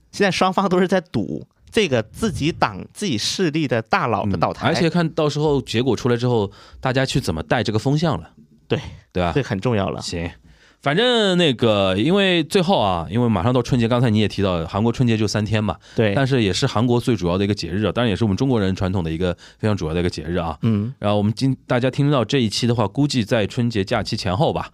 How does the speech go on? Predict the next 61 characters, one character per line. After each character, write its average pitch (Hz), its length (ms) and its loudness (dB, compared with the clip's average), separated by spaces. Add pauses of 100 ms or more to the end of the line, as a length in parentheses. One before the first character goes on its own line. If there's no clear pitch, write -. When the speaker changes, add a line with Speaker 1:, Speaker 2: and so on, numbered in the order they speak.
(140)
Speaker 1:
对。 113 160 2
Speaker 2:
反 113 140 2
正 160 120 2
我 110 80 2
不 - 140 0
管 123 220 2
拜 143 160 0
个 131 80 4
早 92 180 0
年， 101 140 2
不 127 80 0
管 120 160 0
拜 123 140 2
个 110 80 2
晚 85 160 0
年 78 140 -4
了， 92 120 0
我 80 60 -4
们 80 100 -4
先 113 140 0
让 107 200 0 (220)
徐 - 80 -14
小 95 140 0
新 101 120 0
啊， 95 80 2
我 82 80 0
们 95 140 2
也 101 120 2
是 101 360 2 (140)
给 101 200 2
那 107 120 2
个 110 40 2
听 147 180 2
众 143 120 4
老 90 160 2
爷 92 80 2
们 110 160 2
又 113 80 2
坚 131 180 0
持 120 160 0
做 110 180 2
了 107 60 2
一 117 120 2
年 95 140 2
的 98 140 2
一 98 60 2
个 101 100 4
节 80 240 -4
目 104 180 2
啊， 82 280 -4
就 95 160 0
是 104 140 2
最 117 160 0
后 110 160 0
来 101 180 2
点 101 160 2
新 123 140 0
春 123 120 2
祝 120 140 2
福 90 140 -4
呗。 101 240 -2